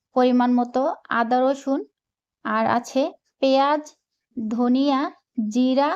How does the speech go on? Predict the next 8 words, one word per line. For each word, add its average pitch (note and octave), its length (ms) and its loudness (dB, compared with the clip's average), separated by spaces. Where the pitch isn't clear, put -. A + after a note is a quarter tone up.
হলুদ B3 460 0
আর C#4 180 -2
শুকনা A#3+ 340 -2
মরিচ। F#3+ 280 -4
এই C4 80 6
মশলাগুলো D4+ 540 0
আমি C4+ 160 2
একবারে B3 380 -2